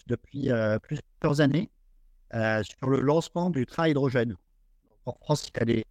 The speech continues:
les, les, euh, les trains T E R, hein, qui sont les trains régionaux. Il y en a pas mal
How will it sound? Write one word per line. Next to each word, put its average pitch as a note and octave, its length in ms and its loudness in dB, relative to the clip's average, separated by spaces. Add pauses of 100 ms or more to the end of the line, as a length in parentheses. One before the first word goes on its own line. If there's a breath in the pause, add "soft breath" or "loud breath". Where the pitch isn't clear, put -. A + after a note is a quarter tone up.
(140)
les, G#2 240 0 (1400 soft breath)
les, A2 180 4
euh, G2+ 140 0
les A2+ 100 0
trains B2+ 180 0
T C3 140 2
E C3+ 200 4
R, C4+ 120 0
hein, D#3+ 180 -2 (180)
qui - 120 -20
sont A2+ 80 -6
les G2+ 80 -2
trains - 280 -6 (360)
régionaux. B2 360 2 (100)
Il B2 120 0
y A2 60 2
en - 20 4
a G2+ 80 -2
pas - 180 -4
mal C3+ 220 2